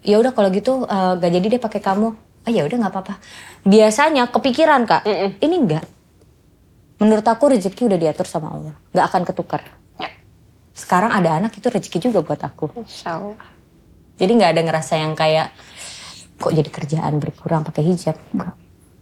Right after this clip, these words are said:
Speaker 2: Oke, coba kita, kita flashback ke masa, masa muda kamu ya. Kamu kan <laughs> dari muda main sinetron.
Speaker 1: Iya.
Speaker 2: Dari umur berapa?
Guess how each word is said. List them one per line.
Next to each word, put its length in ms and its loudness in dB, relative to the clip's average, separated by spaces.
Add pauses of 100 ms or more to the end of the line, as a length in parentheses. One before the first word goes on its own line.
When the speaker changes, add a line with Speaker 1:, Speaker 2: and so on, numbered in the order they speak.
(720)
Speaker 2:
Oke, 240 0
coba 320 2
kita, 320 0
kita 240 0
flashback 720 0
ke 160 0 (220)
masa, 340 0
masa 300 -2
muda 320 2
kamu 280 0
ya. 200 -2
Kamu 160 -4
kan 180 0 (100)
<laughs> 60 6
dari 140 2
muda 260 2
main 220 0
sinetron. 640 -4
Speaker 1:
Iya. 480 -2 (260)
Speaker 2:
Dari 220 0
umur 240 2
berapa? 400 -4